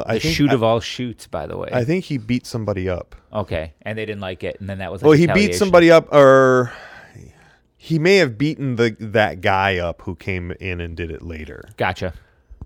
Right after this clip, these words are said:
Speaker 1: Something like that. I do. There are two.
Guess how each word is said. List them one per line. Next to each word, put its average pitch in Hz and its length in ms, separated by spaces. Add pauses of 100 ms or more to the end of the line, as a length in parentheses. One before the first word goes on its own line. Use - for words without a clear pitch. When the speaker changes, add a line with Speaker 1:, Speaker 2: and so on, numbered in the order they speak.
(140)
Speaker 1:
Something 92 320
like 80 160
that. 87 240
I 101 140
do. 107 200
There 117 320
are 113 60
two. 143 800